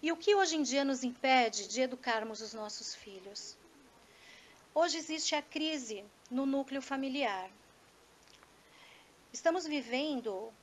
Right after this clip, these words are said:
uma crise no núcleo familiar. O modelo de educação que tínhamos não nos servem mais para educar os nossos filhos nos dias de hoje. E o modelo atual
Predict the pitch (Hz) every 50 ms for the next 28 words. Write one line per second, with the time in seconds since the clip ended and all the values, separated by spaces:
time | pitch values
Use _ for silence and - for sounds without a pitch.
0 | - - - 247 254 247 247 - 294 320 339 311 330 330 311 311 285 285 277 285
1 | 277 277 262 - 269 262 254 254 247 254 240 208 196 190 185 190 - - - -
2 | - - - - - - 269 262 294 294 247 302 349 370 381 359 330 311 254 285
3 | - - 269 262 - 269 254 254 - 262 247 - - - 285 277 285 277 254 226
4 | 214 202 202 196 - - 233 247 254 269 269 277 277 285 277 - - 262 247 233
5 | 226 226 254 254 262 233 208 208 202 202 220 - - - 240 233 233 233 254 247
6 | - 240 220 220 240 233 254 233 233 - 262 254 - - 285 294 302 269 269 254
7 | - 247 226 208 202 220 214 202 196 202 208 196 185 180 180 - 196 - - -
8 | - - - - - - - - 269 277 277 285 277 247 247 226 226 214 214 -
9 | - 214 214 233 240 233 214 214